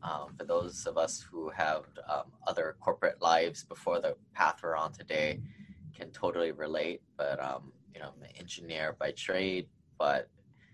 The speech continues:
it's not the, it's a, it's a hard life, right? Working for forty, forty years at a job. And, um, I didn't like it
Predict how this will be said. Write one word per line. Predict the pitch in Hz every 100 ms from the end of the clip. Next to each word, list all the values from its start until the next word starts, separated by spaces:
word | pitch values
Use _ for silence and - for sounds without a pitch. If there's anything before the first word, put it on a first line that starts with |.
| - - -
it's | -
not | 98 95 110 -
the, | 110 101 98 90 - -
it's | - -
a, | 107
it's | 110
a | 120
hard | 139 139 127
life, | 135 127 -
right? | 90 95 98 -
Working | - 92 - 101
for | - 92
forty, | - 98 95 92 90 - - _ -
forty | 98 95
years | 87 87 87 87 85 82 -
at | 76
a | 73
job. | 78 76 76 76 76
And, | 65 64 - _ - - _ _ _ -
um, | 73 - _ -
I | 82
didn't | 87 85 78 _ _ -
like | 80 80
it | 80 69